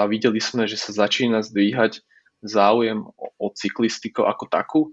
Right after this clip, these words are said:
tak vtedy akože už sme začali byť takí pokojnejší a v podstate od apríla sme, sme videli, že veľký nárast v počte objednávok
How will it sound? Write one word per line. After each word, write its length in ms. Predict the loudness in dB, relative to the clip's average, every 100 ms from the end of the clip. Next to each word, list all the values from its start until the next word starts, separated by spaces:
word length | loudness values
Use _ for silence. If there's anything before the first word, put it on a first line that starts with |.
| _ _ _
tak 200 | -8 -8
vtedy 280 | -2 2 2
akože 380 | 2 -2 -8 -8
už 160 | -10 -8
sme 140 | -8
začali 320 | -6 -6 -6 -6
byť 80 |
takí 160 | -6 -8
pokojnejší 680 | -8 -4 0 0 0 0 -2
a 60 | -4
v 40 |
podstate 360 | -8 -6 -4 0
od 160 | 2 2
apríla 560 | 2 0 2 2 0 -8 _ _ _
sme, 960 | -12 -10 -8 -10 -10 -4 -2 -2 -6 -14 -20
sme 300 | -16 -8 -4
videli, 380 | 0 4 4 4
že 140 | -2 0
veľký 360 | 2 2 0
nárast 560 | 2 4 4 2 -6 -18
v 200 | _ -20 -10
počte 340 | -4 -2 -2
objednávok 680 | -2 0 2 2 2 -2